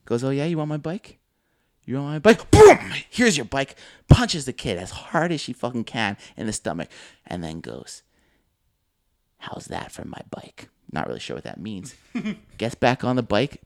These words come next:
Speaker 1: drives away. So I asked her, I was like, "Mom, why did you hit him for?" You could have just kept avoiding him. Eventually, he would have just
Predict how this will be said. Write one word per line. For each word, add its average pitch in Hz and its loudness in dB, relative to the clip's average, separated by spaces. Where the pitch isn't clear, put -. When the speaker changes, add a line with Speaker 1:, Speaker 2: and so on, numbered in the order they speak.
Speaker 1:
drives 110 -6
away. 117 -10
So - -6
I 101 2
asked 151 -4
her, 85 -8
I 78 -6
was 76 -14
like, 60 -20
"Mom, 113 -8
why 113 -2
did 120 -6
you 95 -10
hit 143 -8
him 139 -10
for?" - -14
You - -14
could 151 -8
have 107 -14
just 98 -12
kept - -12
avoiding 127 -12
him. 117 -14
Eventually, 120 -2
he 120 -10
would 104 -6
have 98 -14
just - -16